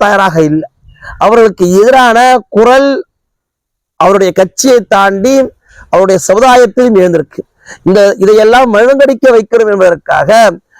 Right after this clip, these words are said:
வன்னியர்கள், வன்னியர்களுக்கான எதிர்ப்பு கோஷத்தை, வன்னியர்களுக்கு எதிரான கோஷத்தை தூக்கி பிடிச்சிருக்கிறாரு.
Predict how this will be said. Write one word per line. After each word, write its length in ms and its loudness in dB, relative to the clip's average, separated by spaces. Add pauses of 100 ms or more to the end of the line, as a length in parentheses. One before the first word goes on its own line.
(280)
வன்னியர்கள், 460 2 (300)
வன்னியர்களுக்கான 800 0 (120)
எதிர்ப்பு 420 -2
கோஷத்தை, 460 -2 (340)
வன்னியர்களுக்கு 500 0 (100)
எதிரான 280 2 (120)
கோஷத்தை 360 -2 (100)
தூக்கி 240 -2
பிடிச்சிருக்கிறாரு. 540 -8